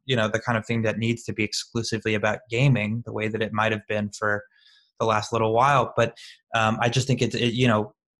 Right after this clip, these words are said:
we're fortunate to have experts like Karen who can share these insights and, sh-,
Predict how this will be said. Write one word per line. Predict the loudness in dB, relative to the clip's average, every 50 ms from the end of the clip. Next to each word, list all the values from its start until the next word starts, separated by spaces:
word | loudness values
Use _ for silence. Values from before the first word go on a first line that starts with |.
| _ _ _ _ _
we're | -12 -4 0 2 2 2
fortunate | 2 2 2 4 4 4 4 4 4 4 4 2 0
to | -2 -2
have | -2 -2 0 0 2 2 2 0 0 -4 -8 -14 -16 -18 -20 _ _ _ _ _ _ _
experts | -4 -4 -2 -4 -6 -2 0 0 0 0 0 0
like | 0 -2 -2 -4 -8
Karen | -6 -2 0 2 2 2 0 0 -4 -6 -8 -10
who | -12 -12
can | -10 -8 -8 -6
share | -6 -4 -2 0 2 2 4 2 2
these | 0 -2 -4 -6 -8
insights | -6 -6 -6 -4 0 0 0 0 -2 -4 -8
and, | -10 -8
sh-, | -8 -8 -10 -6